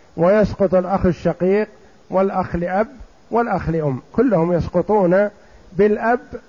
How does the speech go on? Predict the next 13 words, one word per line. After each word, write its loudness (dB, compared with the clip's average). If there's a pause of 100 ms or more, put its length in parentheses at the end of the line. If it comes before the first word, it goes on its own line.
(600)
وزيادة 2
يسقط 2
الأخ 0 (840)
لأم 0 (280)
بالبنت. 2 (1300)
هلك 0
هالك 0 (640)
عن 0
زوج 4 (1160)
وأختين 2
شقيقتين 0 (840)
وأخ 0 (380)
لأب. 0